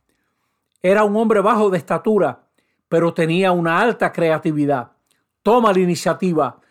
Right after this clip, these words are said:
se adelanta a Jesús, se trepa en una higuera y desde allá quiere ver pasar a Jesús.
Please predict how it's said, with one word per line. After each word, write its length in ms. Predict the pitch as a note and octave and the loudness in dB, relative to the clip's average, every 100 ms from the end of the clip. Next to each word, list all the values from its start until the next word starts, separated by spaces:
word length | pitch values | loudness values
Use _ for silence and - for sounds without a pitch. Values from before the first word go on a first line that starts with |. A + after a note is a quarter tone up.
| _ - | _ -4
se 160 | F#3+ | 0
adelanta 640 | F3 F3 F3+ A#3+ G#3+ G3 | 2 2 2 0 0 -4
a 20 | D#3 | -4
Jesús, 560 | E3 - G3 D#3 - | -6 -6 -4 -6 -10
se 200 | - D#3+ | -10 -8
trepa 340 | C#3+ A#3+ A#3+ G#3+ | -2 0 0 0
en 100 | G3+ | -2
una 140 | G3+ | -2
higuera 520 | G3 G#3 G3+ C#3 - _ _ _ _ | 0 2 2 0 -6 _ _ _ _
y 320 | G3 G3+ F#3+ _ _ _ | -2 -2 -4 _ _ _
desde 300 | D3+ E3 D#3+ | -2 0 2
allá 500 | D#3 D3+ F3 D#3+ - _ _ _ _ _ | 0 2 0 0 -4 _ _ _ _ _
quiere 400 | - G#3+ G#3+ F#3 | -2 2 2 2
ver 280 | G3 G3+ F3+ | 2 0 -2
pasar 420 | E3 - F3+ E3+ | -6 -4 -2 -2
a 60 | C#3+ | -2
Jesús. 540 | C#3 - F#3 - | -8 -10 -10 -12